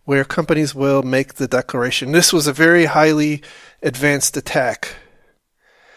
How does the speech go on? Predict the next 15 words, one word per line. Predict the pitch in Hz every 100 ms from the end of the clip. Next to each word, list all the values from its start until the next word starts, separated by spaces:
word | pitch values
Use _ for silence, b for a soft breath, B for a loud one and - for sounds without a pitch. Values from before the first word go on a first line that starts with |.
| b b b
And, | 156 147 147 143
you | - 196
know, | 190 180
y-, | 202
y-, | 208 214 202 208 185 - _ _ _ 180
that | 190 208
might | 202 214 175
be | 180 180 175
the | 151
case. | - 208 165 -
However, | - 175 185 190 160 143 - B B B
that | 170 160
doesn't | 214 202 175
necessarily | 170 165 - 165 170 151
mean | 156